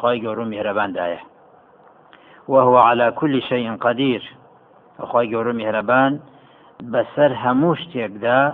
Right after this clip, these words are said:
دەسەڵاتی هەیە. قدرەتی بەسەر هەموو شتێکە هەیە. لا يعجزه شيء. هیچ شتێک نییە کە خوا عاجز بکات، یعنی بێ دەسەڵاتی بکات، بێ توانای بکات.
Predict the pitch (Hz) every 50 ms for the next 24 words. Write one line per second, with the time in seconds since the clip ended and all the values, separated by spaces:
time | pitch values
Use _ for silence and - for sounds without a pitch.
0 | - - - - - - - 123 110 - - 104 101 104 110 107 - 110 104 110
1 | 107 95 - - - _ _ _ _ _ _ _ _ _ _ _ _ _ _ _
2 | _ 120 113 113 117 123 123 - 123 101 107 107 - 127 113 110 110 120 123 117
3 | - 120 113 - - 107 101 104 120 131 147 160 - - - - - _ _ _
4 | _ _ _ _ - - _ _ _ - _ _ _ 120 127 139 147 143 139 131
5 | 131 131 110 101 113 110 131 160 165 139 131 143 135 131 139 135 127 - - 151
6 | 147 143 127 135 - - - - - - - - _ - _ _ _ _ _ _
7 | _ _ _ - _ - - 170 170 - - - - - 160 151 143 131 147 135
8 | 139 143 160 165 151 120 92 82 - - - - - - - - _ _ _ -
9 | - - 117 - - - 123 131 135 135 135 135 - - - - - _ - -
10 | - - - - 117 113 98 113 113 107 101 104 110 - 110 95 90 90 - -
11 | 113 110 110 107 101 113 107 107 107 101 - 110 101 101 110 110 110 - 113 101
12 | 101 104 - 104 98 92 92 110 101 - 113 107 104 107 110 110 104 101 107 -
13 | 101 87 -